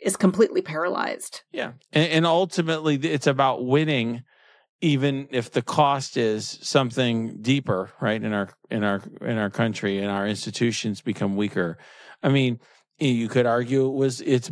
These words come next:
Speaker 2: i-, i-, it's old-time Bush republicanism, right? I mean, obviously there was, um, you know, very aggressive efforts at times, uh,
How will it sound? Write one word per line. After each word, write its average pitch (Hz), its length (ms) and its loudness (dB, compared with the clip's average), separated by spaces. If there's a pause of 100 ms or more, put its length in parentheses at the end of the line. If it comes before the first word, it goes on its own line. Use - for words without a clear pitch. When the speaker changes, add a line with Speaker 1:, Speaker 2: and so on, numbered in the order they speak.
Speaker 2:
i-, - 40 -6
i-, 117 500 2
it's 120 200 0
old-time 123 460 0
Bush 156 460 0
republicanism, 98 800 -2
right? 110 140 0
I 117 40 0
mean, 110 140 -2
obviously 113 520 0
there 104 160 0
was, 101 280 -2 (480)
um, 104 500 0
you 123 100 -4
know, 101 120 0
very 107 360 0
aggressive 107 520 0
efforts 107 480 0
at 104 80 -4
times, 107 600 -2
uh, 107 380 0